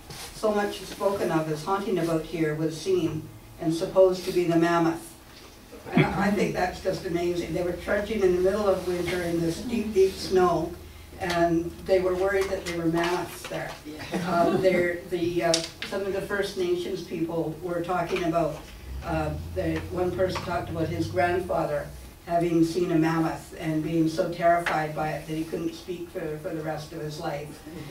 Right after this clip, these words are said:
Speaker 1: And when he talked about grandfather, we don't know how far back, you know, how, it could have been a great, great, great, great grandfather, we don't know that.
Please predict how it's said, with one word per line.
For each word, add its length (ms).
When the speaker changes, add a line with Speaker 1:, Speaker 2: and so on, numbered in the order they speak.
Speaker 1:
And 360
when 120
he 120
talked 260
about 220
grandfather, 560
we 120
don't 240
know 140
how 200
far 260
back, 380
you 60
know, 200
how, 300
it 1200
could 120
have 100
been 160
a 80
great, 240
great, 260
great, 320
great 300
grandfather, 560
we 120
don't 240
know 160
that. 280